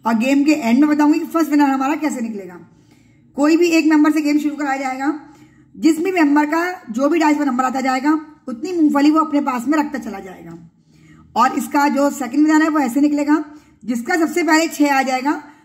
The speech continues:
वो हमारा second winner तो हो ही जाएगा और first winner हमारा बाद में होगा।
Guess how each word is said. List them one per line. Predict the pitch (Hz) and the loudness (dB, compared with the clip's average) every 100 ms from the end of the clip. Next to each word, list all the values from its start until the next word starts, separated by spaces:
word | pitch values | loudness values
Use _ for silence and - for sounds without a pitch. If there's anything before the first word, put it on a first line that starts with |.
| - | -12
वो | 208 311 | -4 0
हमारा | 339 302 320 | 2 2 2
second | 320 302 359 | 0 -2 0
winner | 311 302 | 0 2
तो | 359 | 2
हो | 285 | 4
ही | 285 | 2
जाएगा | 247 220 196 196 - _ _ - | 0 -4 -8 -14 -18 _ _ -8
और | |
first | 220 311 320 | -2 -2 -2
winner | 349 | -2
हमारा | 392 415 294 277 294 | -2 -2 -2 -2 0
बाद | 247 | -2
में | 214 214 | -4 -6
होगा। | 175 170 - | -8 -18 -20